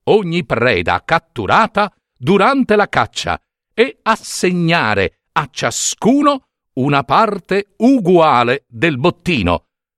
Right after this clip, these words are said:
perché pensava, a ragion veduta, che i lupi rimasti a bocca asciutta si sarebbero prima o poi sbranati tra di loro.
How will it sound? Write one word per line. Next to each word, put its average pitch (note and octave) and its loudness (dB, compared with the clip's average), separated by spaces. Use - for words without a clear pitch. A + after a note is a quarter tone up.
perché G3 0
pensava, F#2+ -2
a F2+ -6
ragion F2 -2
veduta, A2+ -4
che F#2+ -8
i E3 -2
lupi G#3 2
rimasti F#3 0
a F3 2
bocca F3 -2
asciutta D3+ -2
si E3+ -4
sarebbero G3+ 2
prima A3 2
o G#3+ 4
poi B3+ 2
sbranati F3+ 0
tra A#3 0
di G#3+ -2
loro. G2+ 2